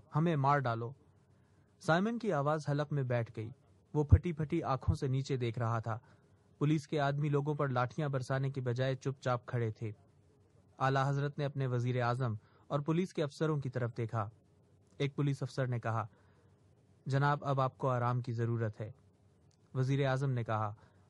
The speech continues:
"नहीं हुजूर, अगर आप यहाँ से चले गए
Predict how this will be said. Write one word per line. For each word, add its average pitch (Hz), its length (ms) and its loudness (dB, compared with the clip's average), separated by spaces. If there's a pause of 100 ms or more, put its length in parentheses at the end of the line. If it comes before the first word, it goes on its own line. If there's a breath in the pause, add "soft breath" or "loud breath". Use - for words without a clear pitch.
(100)
"नहीं 160 240 8
हुजूर, 131 320 2 (400 soft breath)
अगर 143 200 4
आप 160 220 4
यहाँ 156 200 2
से 156 120 -2
चले 143 280 0
गए 165 260 0